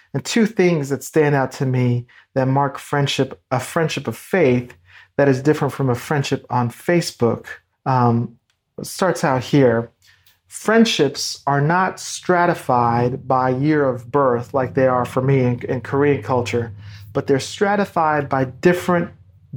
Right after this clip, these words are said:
difficult circumstances. Proverbs seventeen seventeen says this, "A friend loves at all times,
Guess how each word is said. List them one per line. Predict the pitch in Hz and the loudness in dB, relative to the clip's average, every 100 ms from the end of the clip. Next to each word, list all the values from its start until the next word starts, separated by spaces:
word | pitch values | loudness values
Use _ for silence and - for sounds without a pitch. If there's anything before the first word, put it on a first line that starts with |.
| - | 0
difficult | 165 170 147 - 139 - - | 2 2 -2 0 0 -2 -14
circumstances. | - - 147 139 117 - 113 104 - 90 - - _ - | -10 -4 -2 -2 -4 -2 -2 -2 -4 -6 -8 -16 _ -4
Proverbs | 190 185 180 156 | -2 2 0 0
seventeen | - 160 143 - 160 147 | -2 -2 -2 0 0 0
seventeen | - 143 135 - 139 127 | -2 -2 -2 -2 -2 -2
says | - 127 123 | -2 -4 0
this, | 127 120 - | 0 0 -4
"A | |
friend | - - - 202 214 180 | -18 -12 -4 0 2 2
loves | 143 139 131 | 2 0 -2
at | 131 | -2
all | 127 123 | 0 -2
times, | - 175 165 131 117 117 120 - | -2 0 2 0 -2 -6 -8 -12